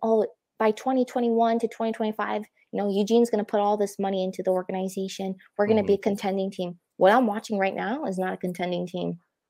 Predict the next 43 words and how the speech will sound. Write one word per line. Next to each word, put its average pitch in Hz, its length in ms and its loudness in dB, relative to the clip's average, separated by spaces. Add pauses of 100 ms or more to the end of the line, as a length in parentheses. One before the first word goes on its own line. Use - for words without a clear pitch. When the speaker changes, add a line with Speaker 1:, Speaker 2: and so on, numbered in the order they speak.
Speaker 1:
It's, 214 160 0
Speaker 2:
Yeah. - 140 -12
Speaker 1:
it's - 140 -10
disgusting 185 540 -2
what 175 100 -2
I'm 175 120 -4
watching, 180 400 -4
and 175 120 -8 (960)
I 202 100 6
also 240 240 6
blame 220 340 4
management 208 520 -2
for - 60 -8
not 196 220 0
bringing 240 240 6
in 185 160 4
those 185 200 2
players 208 420 2
like 185 140 2
they 208 100 2
promised 208 400 -2
they 208 80 0
would. 240 300 4 (520)
And, 180 100 -2
Speaker 2:
Yeah. - 60 -2
Speaker 1:
but 180 220 4
they 196 100 8
bring 196 180 4
in 196 120 0
a 185 40 0
guy 185 220 2
like, - 260 0
uh, - 220 0
Del 202 200 0
Zotto, 180 460 0
who's 185 180 -2
sitting 185 320 -2
on 180 120 -6
a 185 60 -6
two 190 180 -4
million 185 260 -4
dollar - 240 2
contract. - 600 -6